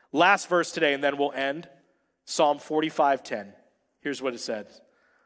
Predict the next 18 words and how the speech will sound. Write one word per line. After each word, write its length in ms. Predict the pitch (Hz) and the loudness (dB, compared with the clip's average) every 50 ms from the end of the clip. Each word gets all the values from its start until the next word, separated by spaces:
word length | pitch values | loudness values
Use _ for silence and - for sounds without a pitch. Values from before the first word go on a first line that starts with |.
| _ _ _ | _ _ _
"Listen, 560 | - 127 156 196 190 - - 208 208 202 196 208 | -6 -2 0 0 0 0 -2 -2 -2 -2 -4 -4
O 220 | - 156 156 156 | -2 -2 -2 -2
daughter, 580 | - 131 117 110 110 107 107 98 95 - _ _ _ _ _ _ _ _ _ _ _ _ _ _ | -2 -4 -6 -6 -8 -10 -14 -16 -18 -20 _ _ _ _ _ _ _ _ _ _ _ _ _ _
consider 580 | - - 131 120 - - - 170 165 165 165 165 | -14 -12 -10 -6 -4 -4 -2 -2 0 0 -2 -2
and 220 | 156 147 135 127 | -4 -6 -10 -12
hear, 420 | 143 143 - 110 92 90 90 92 _ _ _ _ _ _ _ | -14 -18 -20 -20 -20 -20 -20 -20 _ _ _ _ _ _ _
and 140 | 113 117 110 | -20 -16 -12
give 180 | 120 120 107 110 | -10 -10 -10 -10
ear. 280 | 101 92 92 87 _ _ _ _ _ _ _ _ _ _ _ _ _ _ | -14 -16 -18 -20 _ _ _ _ _ _ _ _ _ _ _ _ _ _
Forget 440 | - - 156 139 127 165 196 196 | -6 -6 -4 0 2 0 0 0
your 120 | 196 185 180 | 0 -4 -4
people 400 | 180 - 175 170 170 165 160 156 | -4 -6 -8 -8 -4 -4 -4 -4
in 80 | 143 | -4
your 100 | 139 135 | -6 -6
father's 440 | 123 - 139 127 127 127 127 117 - | -4 -2 0 0 0 -2 -6 -10 -10
house. 440 | - 101 92 95 95 - - - - _ _ _ _ _ _ | -12 -14 -14 -14 -12 -12 -12 -12 -14 _ _ _ _ _ _
The 80 | - 117 | -20 -20
king 640 | - - - - 190 180 175 175 180 180 180 175 - | -18 -16 -10 -6 -4 -4 -4 -6 -8 -10 -14 -16 -20